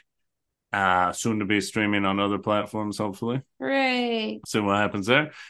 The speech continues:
Speaker 1: And, uh, Kayla, my love, where can you be found?
Speaker 2: Find me on, you know, uh, I don't know. Where do you think Zazu sleeps?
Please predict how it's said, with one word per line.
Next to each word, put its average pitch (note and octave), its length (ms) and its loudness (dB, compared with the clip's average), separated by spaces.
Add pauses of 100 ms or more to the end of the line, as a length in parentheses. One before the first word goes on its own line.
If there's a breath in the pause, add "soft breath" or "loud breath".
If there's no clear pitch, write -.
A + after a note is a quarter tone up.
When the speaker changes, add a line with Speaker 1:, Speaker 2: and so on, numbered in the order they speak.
(140 loud breath)
Speaker 1:
And, B2+ 180 4
uh, C3+ 160 6
Kayla, A2+ 520 2
my G#2+ 160 0
love, F#2 360 0
where G2 140 0
can G2 160 -2
you F#2 100 -2
be F#2 80 0
found? F#2+ 220 -8 (800)
Speaker 2:
Find D#4+ 180 2
me E4+ 300 2 (420)
on, B3 540 0 (1200)
you A3+ 160 -4
know, G3 180 0 (340)
uh, A#3 260 -6 (2250 loud breath)
I D4+ 60 -2
don't D#4+ 160 0
know. B3 160 0 (360 loud breath)
Where F#4+ 120 6
do A4+ 40 12
you A4+ 60 10
think G#4+ 160 4
Zazu A#3+ 460 4
sleeps? G3 600 -8